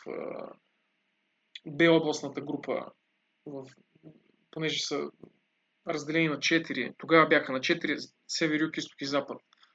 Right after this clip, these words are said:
при област Пловдив, в южната група, а, имаше борба, кой ще е първи, който спечелеше матча, а, щеше да играе в следващата година в, а,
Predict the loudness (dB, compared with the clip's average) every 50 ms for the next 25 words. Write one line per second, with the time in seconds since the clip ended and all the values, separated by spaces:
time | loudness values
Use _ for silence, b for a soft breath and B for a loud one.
0 | b _ -10 -6 -4 -2 -2 0 0 -2 -2 -4 -6 -10 -8 -4 -2 0 0 0
1 | 0 -4 -6 -10 -10 _ 0 0 2 2 0 -2 -4 -4 -4 -4 -2 0 -2 -2
2 | -2 -4 _ _ _ _ _ _ _ _ _ -14 -10 -8 -6 -6 -6 -8 -8 -10
3 | -12 -12 -12 -14 -16 -18 _ _ _ _ _ _ _ _ _ _ -4 -2 -2 0
4 | 2 2 2 4 4 4 4 4 2 0 -2 -4 -4 -2 0 0 0 0 0 0
5 | 0 0 0 0 -2 0 2 2 2 4 4 4 2 4 4 4 4 4 2 -2
6 | -2 0 0 2 2 2 0 0 -2 -2 -2 0 0 0 0 -2 -4 -4 -6 -8
7 | -10 -14 _ _ _ _ _ _ _ _ -16 -14 -12 -12 -12 -12 -12 -12 -12 -8
8 | -4 -2 -2 0 0 2 0 2 6 6 6 6 6 2 0 0 0 0 0 -2
9 | -4 -4 -4 -4 -2 -2 -2 -2 -2 -4 -6 -10 -12 -10 -8 -8 -8